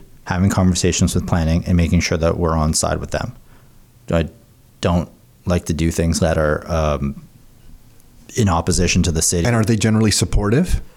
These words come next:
Speaker 1: Depends on the project for the most part,
Speaker 2: Okay.
Speaker 1: yes. Uh,
Speaker 2: Why would they not be? What, what do you hear when they're not supportive? They just don't like what you're building there?
Speaker 1: It's too much.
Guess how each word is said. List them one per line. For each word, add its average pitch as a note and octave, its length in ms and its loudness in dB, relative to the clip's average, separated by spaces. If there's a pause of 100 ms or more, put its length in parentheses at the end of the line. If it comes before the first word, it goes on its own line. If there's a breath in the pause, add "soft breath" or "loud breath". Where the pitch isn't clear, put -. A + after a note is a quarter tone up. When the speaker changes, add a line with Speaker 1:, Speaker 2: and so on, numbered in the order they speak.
(120)
Speaker 1:
Depends E3 300 0
on F3+ 80 2
the B2 60 0
project A2 500 0
for A#2+ 100 -2
the G#2 80 2
most F#2+ 320 2
part, G2+ 320 0
Speaker 2:
Okay. G#2+ 140 2
Speaker 1:
yes. G2 500 0
Uh, F2+ 380 2
Speaker 2:
Why C3 160 2
would D3+ 140 2
they C3 100 2
not A#2 280 2
be? F2+ 160 2
What, F#2 220 2
what G#2 220 2
do - 80 2
you A2 80 6
hear G2+ 260 2
when F#2+ 140 4
they're F#2 120 4
not F#2 220 2
supportive? E2+ 380 0
They G2+ 80 0
just F#2 180 -2
don't G2+ 180 0
like F#2+ 200 0
what - 100 -6
you're F#2+ 120 2
building G#2 580 2
there? F#3 340 4
Speaker 1:
It's - 220 -4
too B2 160 0
much. - 420 -2